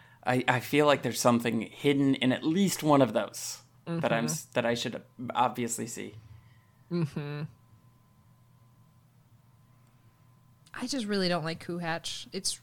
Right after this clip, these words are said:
Speaker 3: it's
Speaker 1: No,
Speaker 3: really an
Speaker 1: no.
Speaker 3: uncomfortable word, and
Speaker 1: Some
Speaker 3: I'm really
Speaker 1: Yeah.
Speaker 3: They did a good
Speaker 2: Yeah.
Speaker 3: job with that one. I hate it.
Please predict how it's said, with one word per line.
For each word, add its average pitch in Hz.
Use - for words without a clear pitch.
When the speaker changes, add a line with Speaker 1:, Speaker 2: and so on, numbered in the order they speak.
Speaker 3:
it's 214
Speaker 1:
No, 131
Speaker 3:
really 196
an 175
Speaker 1:
no. 175
Speaker 3:
uncomfortable 175
word, 170
and 170
Speaker 1:
Some 170
Speaker 3:
I'm 170
really 170
Speaker 1:
Yeah. 117
Speaker 3:
They 214
did 247
a 247
good 202
Speaker 2:
Yeah. 117
Speaker 3:
job 156
with 175
that 151
one. 160
I 147
hate 165
it. 165